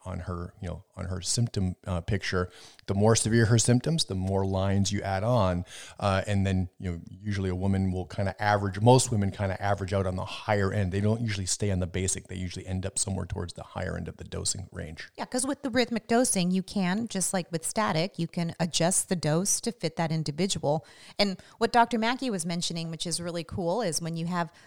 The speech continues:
Speaker 2: you know, a male-female couple come in and they're, you know, wanna do the bioidentical hormone replacement, putting them both on the rhythmic dosing,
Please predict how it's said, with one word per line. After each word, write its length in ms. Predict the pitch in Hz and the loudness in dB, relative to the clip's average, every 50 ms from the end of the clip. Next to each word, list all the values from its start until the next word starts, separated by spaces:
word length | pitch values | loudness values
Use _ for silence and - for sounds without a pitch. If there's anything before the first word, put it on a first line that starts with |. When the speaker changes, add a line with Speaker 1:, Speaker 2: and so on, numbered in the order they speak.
| - - | -12 -6
Speaker 2:
you 80 | - 208 | -2 0
know, 160 | 190 185 180 - | 2 2 2 2
a 80 | 185 180 | 2 2
male-female 640 | 175 196 196 202 214 202 - 214 202 185 175 160 170 | 2 2 0 0 0 -2 -2 -2 -2 0 -2 -2 -4
couple 380 | - - 285 320 - 311 226 | -6 -6 -6 -4 -2 -2 -2
come 260 | - - 180 151 147 | -2 -2 -4 -2 -2
in 180 | 143 143 160 196 | -2 -2 -2 -2
and 300 | 185 113 160 160 160 156 | -4 -4 -4 -4 -2 -2
they're, 200 | 151 156 160 160 - | -4 -4 -4 -6 -6
you 60 | 190 | -6
know, 100 | 156 147 | -6 -4
wanna 240 | 170 156 156 160 170 | -4 -4 -2 -2 -2
do 160 | 151 156 160 | -2 -2 -2
the 80 | 160 165 | -2 -2
bioidentical 640 | 151 151 156 156 160 160 160 156 156 156 - 156 135 | -2 -2 0 0 -2 -2 -2 -4 -4 -4 -4 -4 -4
hormone 360 | 165 170 165 160 156 151 147 | -2 -2 -2 -4 -4 -6 -6
replacement, 640 | 143 143 - - 240 277 - - 185 165 160 - - - - - - - _ _ | -8 -8 -6 -6 -4 -4 -4 -4 -2 -4 -4 -6 -8 -16 -20 -20 -20 -20 _ _
putting 260 | - 262 226 240 233 214 | -2 -2 0 0 0 0
them 200 | 190 185 180 170 | 0 0 0 0
both 360 | 156 190 202 262 381 403 - | 2 2 2 2 2 0 0
on 140 | 247 202 180 | 0 0 0
the 60 | 165 | 0
rhythmic 380 | 151 160 151 - 151 147 151 | -2 -2 -2 -2 -6 -6 -4
dosing, 480 | - 156 151 151 151 - - 165 165 165 | -4 -2 -2 0 0 -2 -2 -2 -4 -6